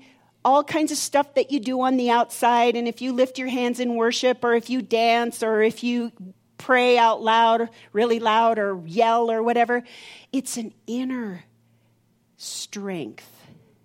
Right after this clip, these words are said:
that when you go through trials and hardships, God will anchor you through his Spirit. It says, "Then Christ will make his home in your hearts as you trust in him."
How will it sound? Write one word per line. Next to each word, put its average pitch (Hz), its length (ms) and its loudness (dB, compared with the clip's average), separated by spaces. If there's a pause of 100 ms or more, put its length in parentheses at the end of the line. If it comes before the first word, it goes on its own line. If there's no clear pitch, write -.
(920)
that 196 160 -4
when 226 300 0
you 262 100 0
go 240 220 -4
through 240 240 -10
trials 208 440 -6
and 202 120 -6
hardships, 202 540 -10 (200)
God 240 580 -8
will 190 260 -6 (160)
anchor 233 420 -2
you 165 420 -6 (1040)
through 226 220 -2
his 190 240 -4
Spirit. 196 360 -4
It 196 140 -10
says, 196 320 -2
"Then 185 680 0 (760)
Christ - 400 0
will 233 100 2
make 220 220 0
his 214 140 -2
home 214 260 -2
in 202 100 0
your 190 160 -2
hearts - 600 -8 (580)
as 202 180 -8
you 196 100 -8 (100)
trust - 800 -12 (360)
in 175 380 -8 (480)
him." 165 480 -14